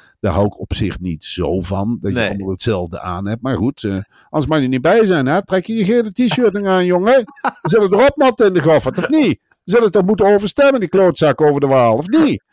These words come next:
Speaker 1: En dan gaan we juichen ook. Allemaal springen. Eén, twee, drie, spring. En zing het clublied. Nou ja, dat is allemaal gebeurd.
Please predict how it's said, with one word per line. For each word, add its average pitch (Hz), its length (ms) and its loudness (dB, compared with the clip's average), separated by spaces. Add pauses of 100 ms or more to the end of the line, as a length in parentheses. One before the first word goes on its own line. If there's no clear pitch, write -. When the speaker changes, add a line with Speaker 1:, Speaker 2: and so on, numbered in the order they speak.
Speaker 1:
En 247 300 -6
dan 240 80 2
gaan 185 160 2
we 208 80 2
juichen 240 460 4
ook. - 100 0
Allemaal 262 260 0
springen. 175 560 0
Eén, 240 360 2
twee, 233 280 4
drie, 220 240 -2
spring. 170 400 0
En 160 80 0
zing 240 160 2
het 240 120 -2
clublied. 202 560 0 (140)
Nou 123 140 -4
ja, 90 100 -2
dat 131 100 -6
is 151 60 -4
allemaal 160 220 -2
gebeurd. 139 480 -2